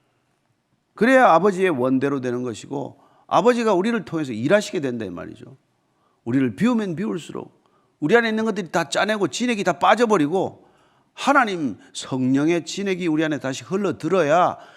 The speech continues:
그분이 원하는 것을 하시게 된다, 이 말이죠. 안 그러면 뭐 백 번, 천 번,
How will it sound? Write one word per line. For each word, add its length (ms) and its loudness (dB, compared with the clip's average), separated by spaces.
그분이 360 4
원하는 360 4
것을 200 -4
하시게 280 -10
된다, 240 -10
이 40 -10
말이죠. 420 -14
안 200 0
그러면 280 2
뭐 200 0
백 280 -6
번, 260 -6
천 320 -4
번, 280 -2